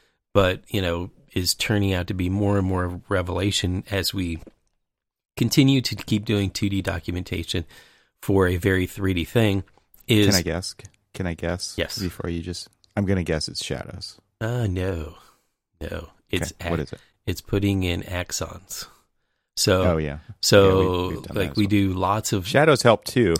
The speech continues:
Speaker 2: 'cause
Speaker 1: Sha-,
Speaker 2: they,
Speaker 1: shadows do
Speaker 2: how do
Speaker 1: help.
Speaker 2: you convey depth in
Speaker 1: Yeah.
Speaker 2: a, in an elevation?
Speaker 1: Shadows do help in, in a straight two D elevation, but
Speaker 2: Yeah.
Speaker 1: you know, when, when we, when I've got a building that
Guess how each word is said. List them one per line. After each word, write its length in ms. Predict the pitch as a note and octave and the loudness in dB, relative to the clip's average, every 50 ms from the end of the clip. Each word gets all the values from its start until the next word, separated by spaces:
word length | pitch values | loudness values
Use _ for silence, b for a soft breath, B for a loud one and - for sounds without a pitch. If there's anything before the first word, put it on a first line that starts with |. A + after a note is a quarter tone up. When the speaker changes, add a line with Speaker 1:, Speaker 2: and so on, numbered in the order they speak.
| - - | 0 0
Speaker 2:
'cause 120 | - G2 | 2 4
Speaker 1:
Sha-, 160 | G#2 - D#3 | 6 6 6
Speaker 2:
they, 60 | D#3+ | 4
Speaker 1:
shadows 440 | - - - - D3+ D#3 E3 E3+ D3+ | 4 2 4 6 6 6 6 6 8
do 80 | - C3+ | 8 8
Speaker 2:
how 60 | C3+ | 8
do 40 | - D3+ | 8 8
Speaker 1:
help. 100 | - F3 | 6 4
Speaker 2:
you 60 | E3+ | 2
convey 400 | - - E3+ D#3 B2+ D3 D3 C3+ | 4 2 2 4 6 6 4 6
depth 440 | G#2+ - B2+ C#3 A#2+ - - - - - | 6 4 4 4 4 0 -2 -8 -2 2
in 80 | G2 | 4
Speaker 1:
Yeah. 160 | F#2+ F2 F#2+ A2 | 4 4 4 2
Speaker 2:
a, 60 | - G2 | 0 -2
in 80 | G2+ | -2
an 120 | G#2 G2+ F2 | 0 0 0
elevation? 580 | F2+ G2+ A2 A#2+ D3+ D#3+ - - D#2+ D2+ D2 - b b b b b | 0 0 0 0 -2 -2 -2 -4 -6 -8 -8 -12 b b b b b
Speaker 1:
Shadows 400 | - - - C3+ B2+ C3 C3+ B2+ | 0 2 4 6 6 6 4 4
do 140 | - C3+ B2 | 4 2 0
help 280 | F#2+ A#2 A#2 G#2+ - - | 2 2 0 0 -2 -2
in, 280 | - G#2+ G2+ F#2+ F#2+ | -2 0 0 0 -2
in 240 | - - G#2 F#2+ F2+ | -2 0 0 0 2
a 120 | E2+ E2+ E2+ | 0 -2 -2
straight 500 | - - - - - A2 G2 G2+ - - | -2 -2 -4 -2 0 0 0 0 -2 -6
two 180 | - - - G2+ | -4 -2 -2 0
D 200 | G2+ F#2+ F2+ F2+ | 0 0 0 0
elevation, 680 | E2+ E2+ F2 E2 F2 E2+ - - - - - - F#2 - - | -2 -2 -4 -4 -4 -6 -4 -6 -6 -8 -8 -12 -14 -4 -2
but 240 | G2 F2 - - b b b b b b b b | -2 -2 -2 -6 b b b b b b b b
Speaker 2:
Yeah. 140 | F2 D#2+ D#2 - | -10 -10 -2 0
Speaker 1:
you 80 | G#2+ G2+ | 2 2
know, 160 | G2 F#2+ G2 | 4 2 2
when, 520 | F#2 F#2 G#2 G#2 G#2 G#2 G2+ G2+ G2 F#2 - _ _ _ _ _ _ _ | 2 2 2 2 4 2 2 0 0 -2 -6 _ _ _ _ _ _ _
when 260 | - G2+ G2+ G2+ G2+ | -2 0 2 2 2
we, 220 | G2+ A2+ B2 B2+ C3+ | 2 4 4 4 4
when 240 | C#3 C3+ A2+ A2 A2 | 4 2 0 0 2
I've 100 | A#2 B2+ | 0 0
got 120 | - C#3+ C#3 | 0 -2 -2
a 40 | B2+ | 0
building 520 | G#2 A#2 G#2+ G2+ F2+ F2+ E2 E2+ F2+ - | 0 0 2 2 0 -2 -2 -4 -6 -4
that 300 | - F#2+ E2+ E2+ F2 - | -2 -2 -2 -2 -4 -8